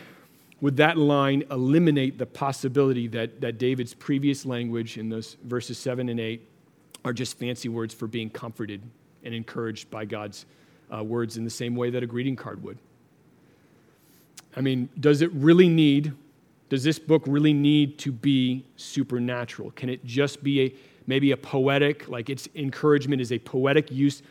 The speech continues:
of language that is encouraging? And the answer we said earlier is no.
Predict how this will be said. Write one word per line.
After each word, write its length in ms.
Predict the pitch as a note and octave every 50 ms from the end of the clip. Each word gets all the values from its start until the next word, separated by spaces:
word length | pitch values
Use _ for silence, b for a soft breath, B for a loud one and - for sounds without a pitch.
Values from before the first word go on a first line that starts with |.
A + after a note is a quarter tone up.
| b b b b
of 160 | C#3 C3 A#2
language 720 | B2 B2+ C3+ C#3 C#3+ D3 C#3+ C#3+ C#3 C#3+ C#3 C#3 B2+ - - b b b b b b b b b
that 160 | - A#2+ B2
is 140 | B2+ A#2+ G#2+
encouraging? 720 | C#3 C3+ - - D3 C#3 C3+ B2 A#2 - A2 F#2 F2 E2 - _ _ _ _ _ _ _ _ b b b b b
And 100 | - A2+
the 160 | A2+ A#2+ B2+
answer 380 | C3+ D3 C#3 - - D#3 D3+ D3 C#3 - - - -
we 120 | C3+ A#2 A2+
said 220 | - - C3 C3+
earlier 360 | C#3 D3 D3+ C#3 C#3 C3 B2+
is 220 | C3+ B2 A#2+ - B2+
no. 480 | B2+ C3 C#3 C#3 C#3 C3 G#2+ G2 F#2+